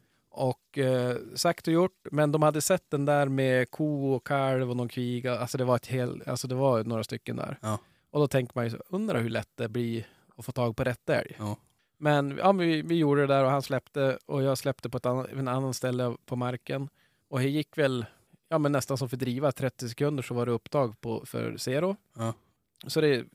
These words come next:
Speaker 1: gick ju som förbi där och stod och skällde. Och var på väg mot mig.
Speaker 2: Mm.
Speaker 1: Men, nu ko-, kolla nu, nu kommer jag ihåg det här, för jag
Speaker 2: <laughs>
Speaker 1: skrev upp, jag sitter och sm-, småsneglar.
Speaker 2: Ja.
Speaker 1: Och det var lite grann samma avdelning som nu, att din telefon ringde när vi spelade in.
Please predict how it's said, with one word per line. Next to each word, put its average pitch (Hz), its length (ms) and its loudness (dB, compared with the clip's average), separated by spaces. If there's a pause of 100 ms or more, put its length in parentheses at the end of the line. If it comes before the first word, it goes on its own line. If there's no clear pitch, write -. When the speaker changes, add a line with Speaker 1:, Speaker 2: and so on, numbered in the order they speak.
Speaker 1:
gick 127 460 -6
ju 123 60 0
som 120 160 0
förbi 110 280 -4
där 110 200 0
och 107 80 -4
stod 107 180 -4
och 104 100 -4
skällde. 110 380 -4 (460)
Och 135 80 -4
var 139 120 8
på 135 160 0
väg 156 360 2
mot 160 400 0
mig. 165 400 -6 (260)
Speaker 2:
Mm. 107 140 0 (400)
Speaker 1:
Men, 127 560 0
nu 143 160 -2
ko-, 147 280 2
kolla 202 200 4
nu, 131 160 0
nu 175 100 -4
kommer 147 220 -4
jag 120 100 -2
ihåg 185 180 -2
det 110 60 -6
här, 104 80 -6
för - 100 -2
jag 110 100 4
Speaker 2:
<laughs> 117 60 8
Speaker 1:
skrev 131 140 4
upp, 165 220 4
jag 110 120 -4
sitter - 180 -4
och 127 60 0
sm-, - 200 -6
småsneglar. 131 800 -4
Speaker 2:
Ja. 107 160 -6 (320)
Speaker 1:
Och 139 120 0
det 151 100 6
var 185 100 4
lite 175 220 -2
grann 147 380 2
samma 143 380 4
avdelning 139 420 4
som 139 260 2
nu, 151 320 4
att 139 140 2
din 151 380 2
telefon 123 340 2
ringde 120 280 -2
när 117 120 -2
vi 120 80 -2
spelade 147 280 2
in. 123 180 -4